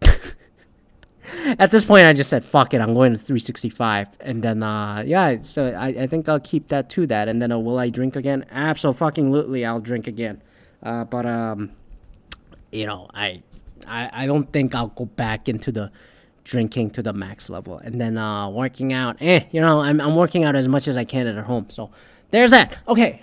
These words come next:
uh, I don't wanna waste too much time 'cause I wanna mainly talk about the main topic later, which, uh, is the Wonder Woman nineteen eighty-four. Uh, rapid fire, because, uh, this is something new I'm gonna do. I, I'm gonna have, I guess, a handful number of topics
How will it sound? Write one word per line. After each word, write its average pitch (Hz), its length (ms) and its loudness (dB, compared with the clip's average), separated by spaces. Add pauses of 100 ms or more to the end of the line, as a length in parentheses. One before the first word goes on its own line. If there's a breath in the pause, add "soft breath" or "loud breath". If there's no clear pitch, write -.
uh, 156 260 -4
I 185 80 -2
don't 240 100 6
wanna 240 140 8
waste 190 260 4
too 214 120 8
much 190 180 4
time 160 260 4
'cause 143 140 -2
I 151 40 4
wanna 156 260 4
mainly 143 320 4
talk 127 200 -2
about 123 280 -4
the 117 420 -2
main 123 240 -2
topic 135 320 -4
later, 120 480 -4
which, 127 160 -8
uh, 117 440 -4 (180)
is 123 160 -12
the 123 100 -4
Wonder 135 240 0
Woman 120 240 0
nineteen 120 320 -2
eighty-four. 117 580 -2 (460 loud breath)
Uh, 139 220 0
rapid 175 340 6
fire, 170 380 8 (100)
because, 139 260 0
uh, 127 120 0
this 127 140 -2
is 143 80 -6
something 147 260 2
new 131 180 6
I'm 120 120 0
gonna 123 140 -2
do. 120 200 -4
I, 120 280 -4
I'm 123 140 0
gonna 127 160 0
have, 117 260 -2
I - 120 -10
guess, 117 180 -6
a 131 60 -6
handful 131 400 0
number 123 260 0
of 117 100 -4
topics 139 540 -6